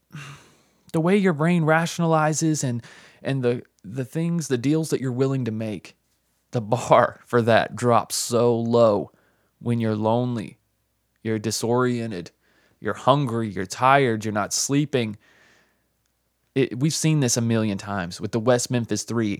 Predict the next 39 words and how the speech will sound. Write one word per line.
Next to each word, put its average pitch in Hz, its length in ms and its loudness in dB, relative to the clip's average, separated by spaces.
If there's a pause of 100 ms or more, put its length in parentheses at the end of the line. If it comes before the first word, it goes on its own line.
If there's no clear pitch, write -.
making 123 360 -2
a 110 40 -2
murderer. 107 440 -4
This 208 180 2
is 240 100 -6
practically 180 600 0
making, 135 460 0 (220)
making 185 400 0
murderers 117 600 0 (280)
Iceland 123 520 -2 (520)
<laughs> - 100 -20 (440)
that 123 140 4
happened 135 360 4
in 127 120 4
the 117 80 -2
seventies. 113 600 2 (1000)
Unreal. 135 640 2 (1040)
Absolutely 120 500 0
unreal. 98 380 -2
I'm 92 100 -6
surprised 143 420 6
I 120 60 8
hadn't 120 240 6
heard 117 160 4
of 110 60 2
this 110 140 -2
case. 107 460 -2
Uh, 98 340 -2
it's 104 220 -4
a, 104 280 0 (440)
it's - 160 0
basically 120 540 2
part 107 240 2
of 90 80 -2
folklore 104 640 2
now 98 220 -2
in 95 100 -4
Iceland. 98 480 -4
And 127 280 0